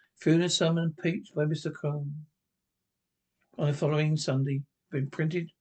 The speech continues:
under the title of Unsearchable Way, or England's Danger and Malicious Dealings of Antichrist, being the vicar's view,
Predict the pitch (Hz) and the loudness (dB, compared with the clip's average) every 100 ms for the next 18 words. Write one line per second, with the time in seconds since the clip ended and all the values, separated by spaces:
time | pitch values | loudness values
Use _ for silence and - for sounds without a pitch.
0 | _ 156 156 139 143 139 147 156 156 143 | _ -4 -2 0 0 0 0 -2 -2 -2
1 | 151 - - - 202 170 151 143 160 - | -2 -4 -6 -6 -6 -4 -4 -4 -8 -12
2 | _ _ _ _ _ - 147 180 175 175 | _ _ _ _ _ 0 2 2 0 2
3 | 175 165 160 170 170 160 160 156 151 156 | 0 0 0 0 2 0 0 0 0 0
4 | 165 180 160 170 156 151 156 151 156 147 | -2 -6 -4 -2 0 -2 -2 -2 -2 -4
5 | 139 139 - - - _ _ _ - 160 | -6 -8 -10 -18 -20 _ _ _ 0 2
6 | 170 156 170 - 170 156 160 156 147 143 | 4 2 0 0 -4 -2 0 0 0 -4